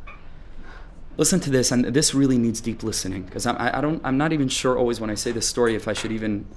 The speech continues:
talk at all afterwards, or just to say the story and, and let you guys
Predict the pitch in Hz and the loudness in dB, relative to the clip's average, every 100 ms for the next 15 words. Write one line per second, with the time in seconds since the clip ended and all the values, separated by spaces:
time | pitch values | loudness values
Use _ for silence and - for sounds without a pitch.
0 | - - - - 143 139 - 113 - 117 | -16 -14 -12 -4 0 0 0 -4 2 2
1 | 113 110 101 101 92 92 98 110 - 98 | 2 -4 -4 -4 -2 -4 -4 -6 -6 -4
2 | - 101 98 - 131 135 110 104 - - | -2 -2 -4 0 2 2 0 -2 -6 -12
3 | - - 107 113 110 107 101 95 - | -8 -4 -2 -2 0 2 2 0 -2